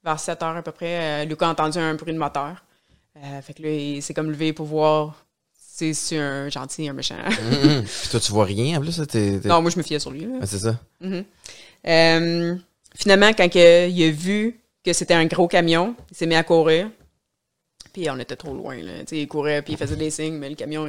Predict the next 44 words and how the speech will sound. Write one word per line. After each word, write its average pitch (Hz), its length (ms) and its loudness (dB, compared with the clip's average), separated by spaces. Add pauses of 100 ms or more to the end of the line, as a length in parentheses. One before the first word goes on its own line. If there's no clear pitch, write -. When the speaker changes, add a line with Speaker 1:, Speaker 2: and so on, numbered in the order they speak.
(100)
Speaker 1:
je - 120 -10
pense 175 200 0
qu'il 143 220 -4
l'a 147 140 -4
même 143 180 -8
pas 135 120 -8
vu, 143 220 -10
là. 135 100 -8
Speaker 2:
Non. 92 120 0
Speaker 1:
Il 92 40 -2
est 95 60 -8
passé, 151 380 -2
la 139 160 -2
route 151 180 -8
était - 140 -8
trop - 160 -14
loin, - 200 -18
là. - 140 -18 (220)
Speaker 2:
Ok. 101 220 -4 (600)
Speaker 1:
Fait 170 100 -4
que 160 40 -6
là, 170 80 2
on 160 40 0
s'est 160 120 -4
dit, 151 180 -6
bon, 147 160 -4
tu 143 60 -8 (380)
sais, 147 400 -2 (720)
pour 147 120 -4
avoir 147 200 2
une 147 80 0
chance 160 280 2
de 147 80 2
réussir, 151 600 2
il 151 60 -4
va 151 120 -4
falloir 147 220 2
se - 80 -2
rapprocher, 160 640 2
trouver 151 240 2
une 156 60 0
moins 156 240 2
bonne 160 200 2
cachette. 156 540 2